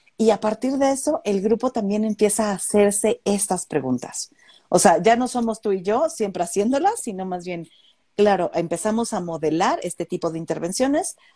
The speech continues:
para que el grupo en algún momento se haga cargo <laughs> y, y sean ellos los que vayan haciendo estas intervenciones.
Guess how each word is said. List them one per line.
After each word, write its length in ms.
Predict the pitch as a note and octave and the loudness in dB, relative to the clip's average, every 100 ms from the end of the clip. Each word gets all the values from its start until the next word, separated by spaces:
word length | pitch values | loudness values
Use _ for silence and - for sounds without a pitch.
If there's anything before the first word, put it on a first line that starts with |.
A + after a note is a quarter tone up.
| _ | _
para 180 | G3+ F#3+ | 2 2
que 140 | F#3 | 0
el 80 | F3+ | 0
grupo 260 | G#3 A#3+ C4 | 0 2 0
en 80 | A#3+ | 2
algún 200 | F3 G3 | 0 0
momento 400 | G3 G3 G#3+ A3+ | -2 -4 -4 -4
se 200 | - D#3+ | 0 2
haga 280 | E3+ F#3 F3+ | 4 4 2
cargo 400 | F3+ G#3+ D#4 C5 - - | 0 -2 0 -2 -2 -8
<laughs> 140 | - | -8
y, 160 | F3+ - | -8 -4
y 300 | F#3 A3 G4 - _ _ | 0 0 0 -6 _ _
sean 380 | - A#3 A#3 A#3 | 2 4 4 2
ellos 340 | G#3+ A#3+ B3+ | 2 2 2
los 140 | A3 G3 | -2 -4
que 120 | E3+ | -2
vayan 280 | F3 F#3 F#3 | 0 0 -4
haciendo 300 | - E3+ E3 | -4 -4 -4
estas 240 | - - | -6 -10
intervenciones. 720 | D#3+ C#3 C#3 C#3 C#3+ B2+ - | -6 -4 -4 -2 -2 -2 -6